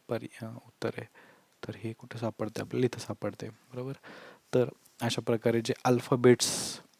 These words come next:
आपण लिहून घेतोय, त्याचा आपल्याला फायदा होतोय, हे याच्यावरून कळतं. ठीक आहे, तर पुढचा प्रश्न विचारलाय पोलीस भरतीच्या परीक्षेत, नवी मुंबई दोन हजार बावीस. अ,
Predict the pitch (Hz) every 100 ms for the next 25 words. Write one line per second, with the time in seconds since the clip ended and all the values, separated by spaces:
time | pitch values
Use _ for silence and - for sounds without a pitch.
0 | _ _ _ - 110 117 113 113 110 107
1 | - 151 - - - - - 107 - 147
2 | - 120 107 107 101 107 107 - 110 104
3 | 107 123 - 107 113 113 _ _ _ _
4 | _ _ _ _ _ _ _ _ _ _
5 | _ _ _ _ _ _ _ _ _ _
6 | _ _ _ - 127 120 - 107 - -
7 | - - 120 113 - - 131 - 151 135
8 | 139 - 135 127 131 131 - 127 120 120
9 | 123 - - 127 117 - 127 120 - 156
10 | - 113 127 127 127 123 123 135 139 127
11 | 131 117 117 107 110 131 185 - - -
12 | - - - 120 113 113